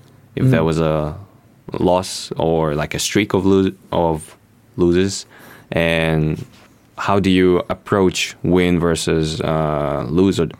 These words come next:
Speaker 1: intense situation and not getting, uh, angry at mistake of a teammate, say?
Speaker 2: I would think, so, um, if you're thinking about, like,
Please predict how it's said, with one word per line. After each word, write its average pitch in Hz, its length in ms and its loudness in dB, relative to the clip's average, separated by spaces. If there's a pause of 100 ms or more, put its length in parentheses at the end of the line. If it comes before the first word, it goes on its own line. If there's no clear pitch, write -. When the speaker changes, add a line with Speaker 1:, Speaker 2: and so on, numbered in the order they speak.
Speaker 1:
intense 95 380 2
situation 90 520 2
and 87 80 2
not 87 180 0
getting, 85 380 0 (100)
uh, 82 260 -2
angry 92 300 2
at 87 120 -2
mistake 82 400 -2
of 78 80 0
a 76 40 -2
teammate, 80 400 0
say? 78 260 -4 (640)
Speaker 2:
I 143 80 4
would 165 200 2
think, 180 300 2 (100)
so, 131 560 4 (100)
um, 123 480 0 (760)
if 139 160 2
you're 160 160 6
thinking 165 380 2
about, 131 440 2
like, 117 360 0